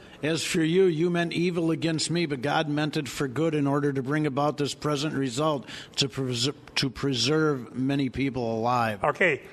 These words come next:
Speaker 2: before I read Ter-, Tertullian, let me give you a little thing to remember that'll help you with a biblical worldview.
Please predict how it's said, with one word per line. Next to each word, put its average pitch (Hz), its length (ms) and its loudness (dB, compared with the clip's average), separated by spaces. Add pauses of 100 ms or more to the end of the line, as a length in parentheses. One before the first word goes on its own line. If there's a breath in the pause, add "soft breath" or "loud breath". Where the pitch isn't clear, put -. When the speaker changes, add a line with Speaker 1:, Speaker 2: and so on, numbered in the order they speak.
Speaker 2:
before 220 340 4
I 214 60 10
read 202 260 4
Ter-, 180 180 -2
Tertullian, 151 720 2 (380 loud breath)
let 175 120 0
me 170 80 2
give 170 180 0
you 160 120 4
a 147 80 4
little 151 480 2 (220 loud breath)
thing 160 240 0
to 147 60 2
remember 139 720 2 (500 loud breath)
that'll 139 180 0
help 143 240 2
you 147 120 0
with 131 140 0
a 123 60 0
biblical 135 540 0
worldview. 120 600 -2